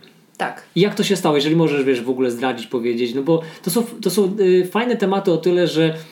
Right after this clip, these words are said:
Speaker 2: y, myślę, że sama to odczułaś na własnej skórze. W Polsce o jakikolwiek sponsoring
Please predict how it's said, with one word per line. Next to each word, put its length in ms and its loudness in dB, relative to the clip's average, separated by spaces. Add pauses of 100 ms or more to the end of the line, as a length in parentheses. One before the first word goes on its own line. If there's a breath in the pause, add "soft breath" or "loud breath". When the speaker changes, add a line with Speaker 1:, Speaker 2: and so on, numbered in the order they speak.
(340 loud breath)
Speaker 2:
y, 220 -2 (580)
myślę, 240 -2
że 80 4
sama 260 0
to 120 0
odczułaś 320 2
na 80 0
własnej 260 0
skórze. 340 0
W 60 -8
Polsce 480 0
o 80 4
jakikolwiek 580 0
sponsoring 680 0